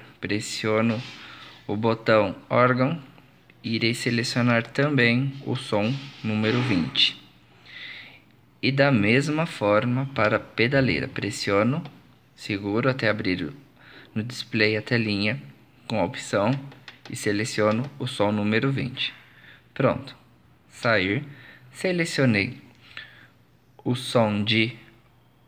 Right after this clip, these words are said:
órgão litúrgico para cada seção, mais a combinação do drawbar, junto com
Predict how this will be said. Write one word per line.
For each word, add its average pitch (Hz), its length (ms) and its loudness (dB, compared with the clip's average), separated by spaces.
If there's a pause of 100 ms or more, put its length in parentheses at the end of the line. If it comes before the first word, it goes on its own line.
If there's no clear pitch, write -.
órgão 120 400 4
litúrgico 110 640 0
para 113 320 0
cada 120 280 0
seção, 120 520 0 (380)
mais 113 480 4
a 117 60 0
combinação 107 840 0
do 107 100 -4
drawbar, 120 720 4 (1600)
junto 160 720 2
com 104 460 2